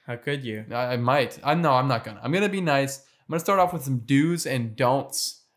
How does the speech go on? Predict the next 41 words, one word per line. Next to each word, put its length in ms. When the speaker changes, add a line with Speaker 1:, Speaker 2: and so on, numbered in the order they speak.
Speaker 2:
uh, 200
for 180
fantasy. 460
This 160
is 100
for 160
the 100
Speaker 1:
All 40
right. 80
Speaker 2:
draft, 460
for 80
the 100
league, 340
for 120
everything. 340
So 120
why 40
don't 100
we 60
start 200
off 140
with 140
some 200
do's 320
and 160
don'ts, 420
uh, 240
for 560
fantasy 400
football? 680
First 280
up, 440
uh, 320
do 680
value 640
dual 300
threat 340
running 240
backs 420
over 440
everything. 640